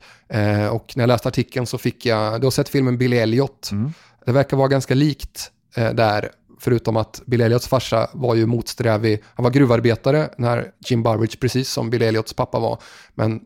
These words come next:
Speaker 1: i filmen i alla fall så har ju Bill Elliots pappa ändå ett gott hjärta.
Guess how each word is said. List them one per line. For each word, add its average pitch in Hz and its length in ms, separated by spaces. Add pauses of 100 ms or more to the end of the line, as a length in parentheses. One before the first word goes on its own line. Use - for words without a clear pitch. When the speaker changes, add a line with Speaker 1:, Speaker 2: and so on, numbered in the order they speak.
Speaker 1:
i 117 100
filmen 117 380
i 131 40
alla 120 100
fall 117 180
så - 100
har 120 60
ju 113 60
Bill 120 120
Elliots 110 300
pappa 117 300
ändå 117 200
ett 113 120
gott - 200
hjärta. 127 420